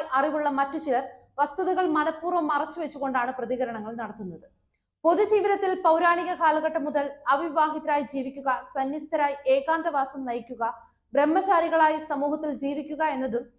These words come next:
വിവാഹ ജീവിതം പോലെ എല്ലാ മനുഷ്യ സമൂഹങ്ങളിലും നിലനിൽക്കുന്ന ഒരു ജീവിത രീതിയാണ്. ഇത് ബൈബിളിന്റെയോ ക്രിസ്തു വിശ്വാസത്തിന്റെയോ ഭാഗമായി രൂപപ്പെട്ട ഒരു ജീവിതക്രമമല്ല.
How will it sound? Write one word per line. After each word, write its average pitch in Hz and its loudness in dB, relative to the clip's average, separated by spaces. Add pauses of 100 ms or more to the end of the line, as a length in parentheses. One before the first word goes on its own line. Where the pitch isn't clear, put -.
(140)
വിവാഹ 370 4
ജീവിതം 349 0
പോലെ 320 6
എല്ലാ 302 2
മനുഷ്യ 285 0
സമൂഹങ്ങളിലും 277 0
നിലനിൽക്കുന്ന 262 -2
ഒരു 247 -2
ജീവിത 240 -8
രീതിയാണ്. 202 -6 (420)
ഇത് 262 -2
ബൈബിളിന്റെയോ 302 4
ക്രിസ്തു 294 -4
വിശ്വാസത്തിന്റെയോ 302 -2
ഭാഗമായി 269 0
രൂപപ്പെട്ട 262 -6 (420)
ഒരു 302 0
ജീവിതക്രമമല്ല. 247 -4